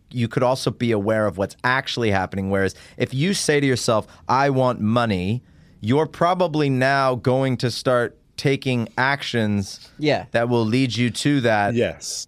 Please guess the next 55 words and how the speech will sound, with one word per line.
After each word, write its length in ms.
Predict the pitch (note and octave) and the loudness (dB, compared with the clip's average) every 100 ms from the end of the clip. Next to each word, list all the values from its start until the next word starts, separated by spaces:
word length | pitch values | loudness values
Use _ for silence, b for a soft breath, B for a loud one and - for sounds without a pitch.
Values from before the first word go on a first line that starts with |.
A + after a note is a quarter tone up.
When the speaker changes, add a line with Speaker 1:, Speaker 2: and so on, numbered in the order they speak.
| - | -4
Speaker 1:
Even 280 | E3 G3 F3+ | -2 2 0
if 120 | D#3 | 0
it's 160 | D#3 - | -2 -2
subconscious, 1040 | - D#3 B2+ - D3 D3 - A#2+ G#2 - A#2 | 0 0 0 0 0 0 0 -2 -2 -6 -2
and 140 | A#2 | 0
now 160 | B2 B2 | 2 2
you've 340 | A#2+ C#3 C3+ | 2 0 0
gone, 460 | C3 A#2 A2 G2+ G2 b b b _ | 0 2 2 0 -6 b b b _
"The 100 | - | -12
money 260 | A#2+ C3+ C3+ | -8 -8 -10
just" 100 | B2 | -10
Speaker 2:
'Cause 160 | D3 E3 | -4 -4
you 80 | |
put 200 | D#3 F3+ | 0 0
it 40 | D#3 | 2
at 180 | B2+ C3 | 2 0
the 80 | A#2+ | -4
front 380 | - D#3 B2+ | -6 -2 -2
of 160 | G#2 A2 | -4 -6
your 140 | A2 | -6
brain, 460 | G#2+ C3 B2+ A#2 A2 | -4 -4 -4 -4 -4
haven't 200 | A#2 G2+ | -6 -8
you? 200 | A2 G2+ | -10 -6
Speaker 1:
I 100 | G#2 | -2
don't 140 | G3+ A3 | 0 2
know, 220 | A#3 G3+ | 0 2
you 120 | D#3 | 2
know, 140 | D#3+ D#3 | 0 2
but 120 | C#3+ | 2
having 280 | F3 F#3+ D3 | 2 0 -2
said 240 | F#3 E3 | -2 0
that, 140 | D3+ | 2
haven't 200 | C#3+ D#3+ | 2 0
you 80 | E3+ | 0
ever 140 | D#3+ E3 | 0 2
had 240 | D3+ D3 | 0 0
those 300 | D3 A#2+ - b b b b _ | 0 0 -6 b b b b _
synergetic 1300 | - - D3+ D#3+ D#3 D3 C3+ G#2+ A2 C#3 C#3+ - - - - | -8 -4 0 2 2 0 -4 -6 -2 0 0 -4 -14 -18 -12
sort 260 | - C#3+ C3+ | -2 0 -2
of 100 | - | -2
things 300 | C#3+ C#3+ A#2+ | -2 0 -2
where 100 | B2 | 0
you're 120 | A#2+ | 2
like, 240 | A#2 G#2+ | 0 0
"Oh," 480 | A#2 B2 A#2 G#2 C2+ - - _ _ | 0 0 0 -2 -6 -14 -20 _ _
like, 240 | - C3+ | -4 0
I 80 | D#3 | 2
remember 260 | G#3 G3+ F3 | 2 2 2
recently, 540 | A3 - F3 D3+ C3 | 0 0 0 0 2
I 140 | C#3+ F3 | 0 0
just 180 | F3+ | 0
got 100 | D#3+ | 0
a 40 | C3+ | 0
new 140 | B2+ | -2
visa, 480 | A2 G2 - B1 - | -2 -4 -6 -12 -14